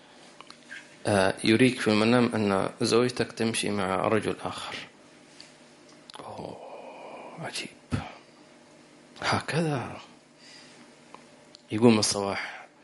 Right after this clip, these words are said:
مرات تقول له: "Good morning." "No good morning." <laughs> "Bad morning." <laughs> "ليش، في شيء؟" "نعم، في شيء كثير." "هذا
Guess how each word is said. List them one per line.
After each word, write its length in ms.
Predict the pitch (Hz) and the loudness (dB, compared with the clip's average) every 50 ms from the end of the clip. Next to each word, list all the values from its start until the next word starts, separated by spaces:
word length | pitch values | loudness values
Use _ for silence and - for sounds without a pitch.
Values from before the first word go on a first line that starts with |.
| - - - - - - - | -20 -20 -20 -20 -20 -10 -4
مرات 280 | - 117 113 113 113 - | 2 4 4 4 2 0
تقول 280 | - 117 107 107 101 | 0 2 2 2 2
له: 160 | 104 104 104 | 2 2 2
"Good 140 | 101 113 113 | 0 0 0
morning." 520 | 120 123 123 113 117 117 113 110 110 - - - - - - - - - - - - - - - - - - - - - - - - - - - - - - - - - - - - - - - - - - - - - - - | 2 2 4 4 4 4 4 4 2 2 -2 -10 -16 -20 -20 -20 -20 -20 -20 -20 -20 -20 -20 -20 -20 -20 -20 -20 -20 -20 -20 -20 -20 -20 -20 -20 -20 -20 -20 -20 -20 -20 -20 -20 -20 -20 -20 -20 -20 -20 -20 -18 -16 -16 -10 -4
"No 180 | 120 117 131 127 107 | 2 2 2 4 2
good 120 | 107 - 104 98 | -2 -4 -6 -8
morning." 360 | 98 90 82 85 85 90 - - - - - - - - - - - - - - - - - - - - - - - - - - - 127 123 - - - - 160 - - - - 156 - - - - - - - - - - - - - - - - - - - - - - - - - - - - - - - - - | -8 -8 -10 -10 -10 -10 -12 -16 -18 -20 -20 -20 -20 -16 -14 -14 -14 -14 -16 -18 -18 -20 -20 -20 -20 -20 -18 -12 -10 -10 -4 -2 0 2 0 0 0 0 2 2 0 0 2 2 2 2 0 -14 -18 -20 -18 -12 -8 -8 -6 -6 -6 -8 -10 -12 -16 -18 -20 -20 -20 -20 -20 -20 -20 -20 -20 -20 -20 -20 -20 -14 -6 0
<laughs> 80 | 120 120 | 6 10
"Bad 200 | 135 139 139 120 | 12 12 12 12
morning." 540 | 127 120 117 117 107 104 101 101 98 95 - - - - - | 10 8 8 8 6 4 0 -4 -6 -6 -8 -12 -8 -2 0
<laughs> 80 | 135 - - - - - - - - 240 - - - - - - - - - - - _ - _ _ - _ - - - - - - - - - - - - - - - - - - - - - - - - - - - - - - - - - - | 0 0 0 -4 -12 -12 -12 -10 -10 -8 -2 -2 -2 -2 -4 -18 -20 -20 -20 -20 -20 _ -20 _ _ -20 _ -20 -20 -20 -20 -20 -20 -20 -20 -20 -20 -20 -20 -20 -20 -20 -20 -20 -20 -20 -20 -20 -20 -20 -20 -20 -20 -20 -20 -20 -20 -20 -20 -18 -12
"ليش، 340 | - - 143 185 185 170 - | -2 6 8 8 8 8 6
في 160 | - - 170 | 4 2 2
شيء؟" 360 | 165 - - 214 233 220 - - - - - - - - - - - - - - - - - - | 2 4 4 4 4 4 0 -4 -8 -20 -20 -20 -20 -20 -20 -20 -20 -20 -20 -20 -20 -20 -8 -2
"نعم، 180 | 117 113 107 98 | 0 2 2 2
في 200 | - - 120 110 | 2 2 2 2
شيء 280 | - - 120 117 107 | 2 2 2 2 0
كثير." 380 | - - - - - 107 - - | -2 -4 -6 -4 -2 -2 -2 -4
"هذا 320 | - - - - - - | -6 -8 -8 -8 -8 -10